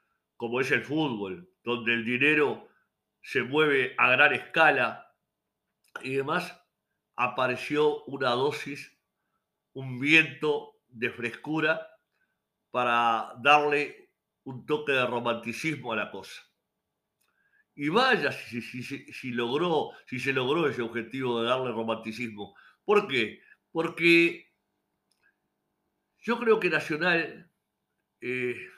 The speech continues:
yo se lo conté a alguien por ahí, en algún momento tuve, eh, la oportunidad de hacer con una persona de mi conocimiento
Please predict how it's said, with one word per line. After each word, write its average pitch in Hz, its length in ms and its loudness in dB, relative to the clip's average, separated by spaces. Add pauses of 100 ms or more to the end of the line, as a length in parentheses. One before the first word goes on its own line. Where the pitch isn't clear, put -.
(460)
yo 135 640 -2 (180)
se 123 140 -4
lo 123 140 0
conté 120 320 -2
a 131 140 6
alguien 120 300 -2
por 107 140 -2
ahí, 127 360 -2 (640)
en 117 180 -10
algún 143 240 -2
momento 156 840 -2 (120)
tuve, 143 1000 0 (520)
eh, 120 400 -4
la 117 120 0
oportunidad 127 840 0
de 120 100 0
hacer 120 400 -4 (680)
con - 200 -20 (380)
una 113 340 -6
persona 113 540 -4 (520)
de 110 140 -4
mi 110 100 -6
conocimiento 117 1120 0